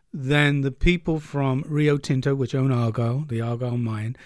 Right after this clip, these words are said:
suggested where they thought the price would be. So if they thought a diamond was gonna be, for example, a hundred and twenty thousand, we bid maybe a hundred and sixty thousand, a hundred and sixty-five thousand. That's U S, not Canadian dollars.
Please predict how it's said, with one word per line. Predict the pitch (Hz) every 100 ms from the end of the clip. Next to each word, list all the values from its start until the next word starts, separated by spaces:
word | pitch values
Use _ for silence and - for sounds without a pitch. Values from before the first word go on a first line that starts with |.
| - -
suggested | - 180 147 180 175 190 160
where | 170
they | 156 156
thought | - 170 165 -
the |
price | 143 156 143 -
would | 139 120
be. | 135 90 - - - - -
So | - 160
if | 151
they | 180
thought | 185 185 160
a |
diamond | 139 151 151 143
was | 139
gonna | 131 139
be, | 127 139 139
for | 127 139
example, | 123 131 135 131 139 135 - - 147
a |
hundred | 123 147 135 127
and | 135
twenty | 147 139
thousand, | 131 190 202 196 139 143 147 - - _ _
we | 226
bid | 185 208 196
maybe | 180 190 170
a | 139
hundred | 113 151 165 147
and | 131
sixty | - 180 - 165
thousand, | 147 151 151 151 147
a | 120
hundred | 135 143
and | 143
sixty-five | - 160 - 147 - 147 147
thousand. | - 147 143 135 139 139 - - _ _
That's | 190 220
U | 165 170 160
S, | 110 -
not | 165
Canadian | - 214 190 131
dollars. | 110 98 101 139